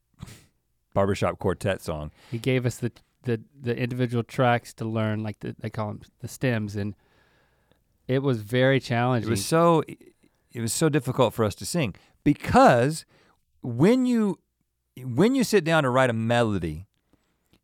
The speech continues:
Speaker 1: you are referencing a cacophony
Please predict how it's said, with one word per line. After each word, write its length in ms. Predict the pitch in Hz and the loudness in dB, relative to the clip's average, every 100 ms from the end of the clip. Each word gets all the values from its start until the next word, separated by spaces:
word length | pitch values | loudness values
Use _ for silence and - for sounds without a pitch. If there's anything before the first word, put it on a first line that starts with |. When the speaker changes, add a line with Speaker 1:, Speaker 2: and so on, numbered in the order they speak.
| _ _ | _ _
Speaker 1:
you 340 | 104 117 180 180 | -4 2 4 6
are 520 | 135 131 120 110 - _ _ _ _ _ _ _ | 8 8 6 2 0 _ _ _ _ _ _ _
referencing 1040 | 107 98 139 170 185 139 147 135 117 107 107 _ - | -8 2 4 4 2 -2 -4 -4 -4 -6 -8 _ -6
a 160 | 104 | -6
cacophony 920 | 98 - 127 - 180 - 120 98 82 | -6 -6 -4 2 2 2 -2 -2 -10